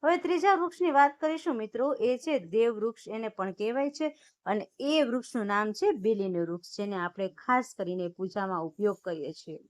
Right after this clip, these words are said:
ગુરુવારના દિવસે બેલીના પાંદડા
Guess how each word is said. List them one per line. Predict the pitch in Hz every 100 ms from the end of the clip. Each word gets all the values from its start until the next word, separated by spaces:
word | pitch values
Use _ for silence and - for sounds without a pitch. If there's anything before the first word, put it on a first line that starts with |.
| _ _ _ _ 202
ગુરુવારના | 269 392 440 440 427
દિવસે | 381 381 370 403 311 _ _ _ _ _ _ _ _ _ _ _ _ _ _ _ _ _ _ _ _ _ _ _ _ _ _ - _ _ 202
બેલીના | 202 240 285 320 359 392
પાંદડા | - 226 202 226 247